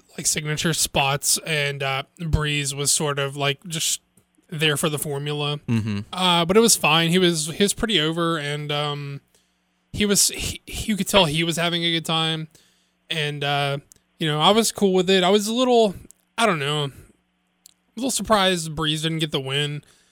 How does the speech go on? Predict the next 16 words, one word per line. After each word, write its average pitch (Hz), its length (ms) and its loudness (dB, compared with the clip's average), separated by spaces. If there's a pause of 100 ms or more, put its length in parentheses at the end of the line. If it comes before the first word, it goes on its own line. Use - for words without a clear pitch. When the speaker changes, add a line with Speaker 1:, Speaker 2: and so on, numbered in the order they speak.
(220)
Speaker 1:
Seems 196 240 0
like 185 140 2
the 180 100 0
finish 165 380 0
you 170 100 2
would 147 160 -4
do 151 220 2
if 143 200 -4
you're 147 180 -2
gonna 139 280 -6
do 135 140 -6
something 143 360 -4
further 147 440 -2
with 143 180 -4
him. 147 400 -4 (140)
Speaker 2:
Mm-hmm. 113 300 -6